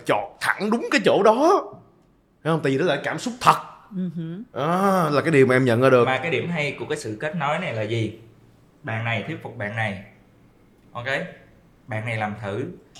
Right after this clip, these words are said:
Speaker 3: Bạn này mới có một cái suy nghĩ táo bạo khác. Ờ, mình cũng, ờ, xem những cái, ờ, anh chị ở thế hệ đi trước khi mà họ vô phòng thu, họ thu,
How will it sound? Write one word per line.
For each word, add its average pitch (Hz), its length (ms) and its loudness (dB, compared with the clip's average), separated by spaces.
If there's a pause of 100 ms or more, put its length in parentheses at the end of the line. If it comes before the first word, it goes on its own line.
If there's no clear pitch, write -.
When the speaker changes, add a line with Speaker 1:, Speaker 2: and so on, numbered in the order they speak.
(160)
Speaker 3:
Bạn 156 160 -4
này 156 140 0
mới 170 180 -2
có 208 180 0
một 233 140 -4
cái 220 80 -2
suy 202 260 0
nghĩ 110 300 -4
táo 254 220 -2
bạo 113 280 -2
khác. 220 280 -4 (1080)
Ờ, 113 680 0
mình 110 300 -8
cũng, 107 140 -12 (180)
ờ, 104 460 -8 (1900)
xem 135 580 -8
những 104 280 -8
cái, 127 300 -8 (140)
ờ, 107 440 -12 (800)
anh 131 260 -4
chị 101 220 -6
ở 107 160 -8
thế 143 160 -6
hệ 98 200 -10
đi 113 200 -12
trước 151 280 -8
khi 131 100 -14
mà 101 140 -12
họ 95 120 -18
vô 107 140 -14
phòng 95 240 -14
thu, 110 240 -8
họ 92 60 -16 (100)
thu, 110 260 -8